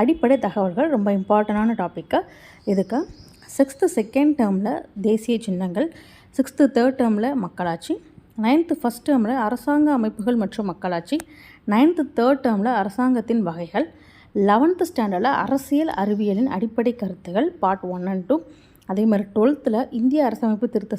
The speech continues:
சட்டங்கள் ஒன் to ஒன் நாட் த்ரீ பேஜஸ் வரை வந்து கம்ப்ளீட் பண்ணிடுங்க. So, இந்த டாபிக்ஸ்க்கு எல்லாமே நீங்க இது படிச்சாலே போதுமானது. அடுத்த டாபிக்ஸ் பாருங்க, ஒன்றிய,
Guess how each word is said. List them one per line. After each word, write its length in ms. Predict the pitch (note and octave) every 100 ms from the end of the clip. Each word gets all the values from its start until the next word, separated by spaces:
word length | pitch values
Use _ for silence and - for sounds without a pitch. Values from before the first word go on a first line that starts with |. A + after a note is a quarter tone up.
| G3+
சட்டங்கள் 440 | F#3+ G3 F#3 C4+ E4 - - _ - G#3+
ஒன் 140 | B3+ D4
to 80 | A#3+ E4+ A#4 - -
ஒன் 100 | G#3 G3+
நாட் 120 | G3+
த்ரீ 100 | G3 G3
பேஜஸ் 280 | F#3+ F#3 F#3+
வரை 120 | F#3+ G3
வந்து 140 | A#3 C4+
கம்ப்ளீட் 260 | F3+ - -
பண்ணிடுங்க. 340 | E3+ E3+ F3+ G3 G3 - _ _ _
So, 80 | - G3
இந்த 160 | B3+ C#4 A3+
டாபிக்ஸ்க்கு 420 | G3 G#3 - F#3+
எல்லாமே 280 | F#3 F#3+ C4
நீங்க 140 | C#4 G3
இது 100 | G3+
படிச்சாலே 320 | F#3+ - G3 G3
போதுமானது. 500 | F#3+ F3+ F3 E3 F#3 G4 - - _ _ _ _ _ _ _ -
அடுத்த 180 | A#3 C4
டாபிக்ஸ் 300 | A3 G3 - -
பாருங்க, 220 | F#3+ A3+ E4+ - - - A3+
ஒன்றிய, 300 | C4 E4 G4